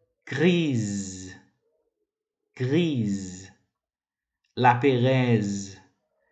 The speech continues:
La Pérez. Então,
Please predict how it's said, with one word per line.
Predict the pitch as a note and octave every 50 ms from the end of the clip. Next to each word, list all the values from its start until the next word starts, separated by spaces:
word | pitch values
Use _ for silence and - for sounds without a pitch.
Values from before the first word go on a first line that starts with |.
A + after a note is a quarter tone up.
| _ _ -
La | - A#2+ A#2+ A#2 B2
Pérez. | A#2+ C#3 B2+ A#2+ A#2 B2 B2+ B2 A#2 A2+ A2 G#2 G2+ G2+ F#2+ F#2+ F#2 F#2 F#2+ - - _ _ _ _ _ _ _ _ _ _ _ _ -
Então, | F#2 - C3 C3 D#3+ F#3 G3+ G3+